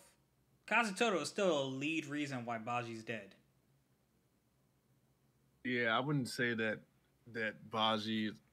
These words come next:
Speaker 2: well, you could say his second wound might have led to him dying, but that first one was gonna kill him anyway.
Speaker 1: Yeah, I mean, he definitely sped up the bleeding process.
Speaker 2: Yeah.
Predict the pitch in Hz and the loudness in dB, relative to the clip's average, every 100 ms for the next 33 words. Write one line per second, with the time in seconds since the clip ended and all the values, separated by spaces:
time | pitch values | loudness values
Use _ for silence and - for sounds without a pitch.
0 | _ 120 117 110 107 92 - - 131 120 | _ -2 2 2 0 -6 -18 -10 -6 -6
1 | 113 - 110 107 98 - - - 120 110 | -6 -2 0 0 -2 -6 -20 -6 -2 -2
2 | - - - 120 110 101 101 98 101 101 | -4 -6 -2 -2 -4 -6 -4 -2 -2 -2
3 | 98 104 101 110 98 92 101 101 95 95 | -4 -4 -2 -4 -6 -4 -2 0 -2 -6
4 | 98 104 101 107 107 104 98 98 95 - | -6 -4 -2 -2 -4 -4 -4 -6 -8 -12
5 | 107 - 101 - - 107 98 104 101 90 | -12 -8 -10 -8 -4 -4 -4 -4 -6 -6
6 | 90 - _ 170 175 147 123 113 110 147 | -8 -8 _ 2 6 6 4 -4 -8 -6
7 | 180 175 165 143 _ - 220 226 233 240 | -2 -4 -6 -12 _ -2 0 4 4 4
8 | 247 202 - - 175 175 165 160 127 123 | 2 -2 -4 -2 4 6 4 0 -6 -4
9 | 135 123 113 113 107 - - - - _ | -4 -4 -6 -8 -10 -14 -20 -20 -20 _
10 | _ _ _ _ _ - 95 90 85 | _ _ _ _ _ -10 -6 -6 -6